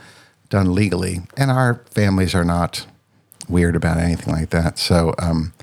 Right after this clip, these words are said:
we feel very comfortable. And, and I think I mentioned this when I, when we first started going to see the lawyer, that we did this because of Roe v. Wade being overturned by this crazy Supreme Court that we have now.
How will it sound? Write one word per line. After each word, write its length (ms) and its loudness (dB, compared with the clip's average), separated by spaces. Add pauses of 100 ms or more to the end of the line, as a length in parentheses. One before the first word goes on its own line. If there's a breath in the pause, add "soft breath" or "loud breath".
(760 loud breath)
we 320 2
feel 260 2
very 220 2
comfortable. 540 2
And, 260 0
and 380 -2
I 80 2
think 240 0
I 100 4
mentioned 400 2
this 240 -2
when 140 2
I, 140 2
when 220 0
we 120 4
first 300 0
started 280 2
going 240 2
to 100 -6
see 180 0
the 120 -2
lawyer, 420 2 (520 loud breath)
that 500 0 (140)
we 260 2
did 320 0
this 240 2
because 640 0 (120)
of 540 0 (420 soft breath)
Roe 360 2
v. 240 0
Wade 400 2
being 220 2
overturned 640 2
by 160 0
this 220 -4
crazy 600 0
Supreme 420 0
Court 220 0
that 120 -2
we 80 0
have 280 0
now. 300 -2